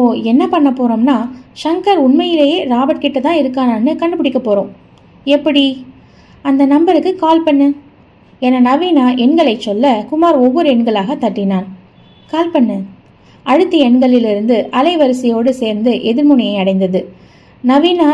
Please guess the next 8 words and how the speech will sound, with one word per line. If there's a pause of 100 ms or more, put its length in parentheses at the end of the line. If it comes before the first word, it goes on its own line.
தான்
எழுதி
வைத்திருந்த
வசனங்களை
குமாரிடம்
விவரித்தாள். (500)
"ஹலோ, (760)
ராபர்ட்டா?"